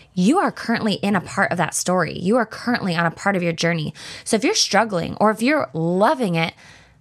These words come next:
hone in on those emotions. I think, I don't know why I feel like we are told to push these things aside, right? Even for me, I'm, I feel like sometimes I'm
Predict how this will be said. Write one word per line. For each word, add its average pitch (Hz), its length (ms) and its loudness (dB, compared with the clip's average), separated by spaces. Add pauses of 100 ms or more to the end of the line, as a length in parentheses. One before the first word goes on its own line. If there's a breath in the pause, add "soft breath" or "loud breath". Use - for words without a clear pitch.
hone 349 260 0
in 330 120 2
on 285 140 2
those 190 140 0
emotions. 175 540 -2
I - 120 0
think, 254 280 -2
I 208 60 2
don't 311 120 0
know 359 100 2
why 175 340 2
I 165 60 -6
feel 175 180 0
like 170 140 -2
we 175 120 2
are 165 80 2
told 175 280 -2
to 170 80 -2
push 170 260 -2
these 160 300 -2
things 165 240 -2
aside, 151 340 0
right? 165 240 2 (280 loud breath)
Even 269 260 2
for 220 120 0
me, 196 340 2
I'm, 175 440 -2
I 185 100 -2
feel 190 180 0
like 180 120 0
sometimes 175 440 -2
I'm 160 240 0